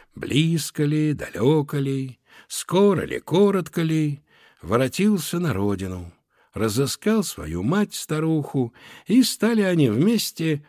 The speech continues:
жить-поживать без всякой нужды и печали.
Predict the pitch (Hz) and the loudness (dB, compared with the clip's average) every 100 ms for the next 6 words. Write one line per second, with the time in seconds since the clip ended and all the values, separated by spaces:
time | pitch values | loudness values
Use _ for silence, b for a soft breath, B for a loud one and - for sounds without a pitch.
0 | _ 92 90 214 220 - 185 160 165 156 | _ -6 0 2 0 -4 -4 0 0 2
1 | 151 147 82 113 110 - - 220 147 104 | 0 -4 -6 -4 -4 -6 -2 -2 0 -2
2 | 95 78 101 135 110 - - - - - | -2 -4 -4 -4 -6 -10 -10 -8 -8 -12
3 | - | -16